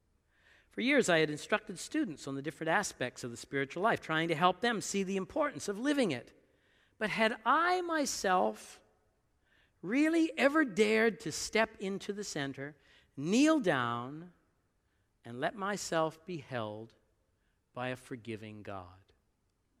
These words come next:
That's the penetrating question. That's the penetrating question.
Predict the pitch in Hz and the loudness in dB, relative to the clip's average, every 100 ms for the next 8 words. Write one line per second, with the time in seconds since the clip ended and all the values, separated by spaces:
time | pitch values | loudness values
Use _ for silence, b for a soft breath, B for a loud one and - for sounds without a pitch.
0 | - 165 180 - - 156 147 - 123 117 | -4 -4 -4 -8 -10 -8 -8 -8 -8 -8
1 | 110 - 98 - - _ _ _ _ _ | -12 -16 -18 -20 -20 _ _ _ _ _
2 | _ _ _ _ _ _ _ - 156 135 | _ _ _ _ _ _ _ -16 -12 -12
3 | - 131 131 127 117 110 110 104 104 101 | -12 -12 -12 -12 -14 -14 -14 -18 -20 -20
4 | - _ | -20 _